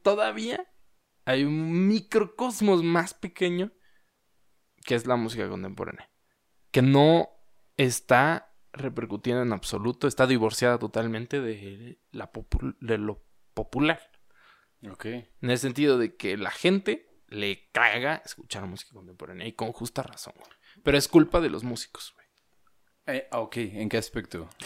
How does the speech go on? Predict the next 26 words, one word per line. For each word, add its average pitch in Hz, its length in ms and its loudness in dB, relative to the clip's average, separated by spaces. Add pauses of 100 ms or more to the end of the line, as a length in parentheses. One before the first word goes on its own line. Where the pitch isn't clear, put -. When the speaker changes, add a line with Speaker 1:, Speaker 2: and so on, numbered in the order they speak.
(680)
Speaker 2:
O 131 100 0
sea, 143 140 4
en 131 100 6
el 123 160 2
que, 120 180 0
por 123 180 0
ejemplo, 131 220 0
yo, 135 180 4
yo 120 160 0
le 135 100 2
he 131 40 0
dicho 123 260 -4
a - 20 -4
esos 110 240 -8
vatos, 107 380 -4 (500)
he 98 120 -6
visto, 104 460 -6
por 101 120 -10
ejemplo, 95 320 -6
música, 98 640 -4
mm, 90 840 -10
vamos, 113 280 -4
voy 117 180 0
a - 20 4
hablar 101 260 0
de 95 240 -4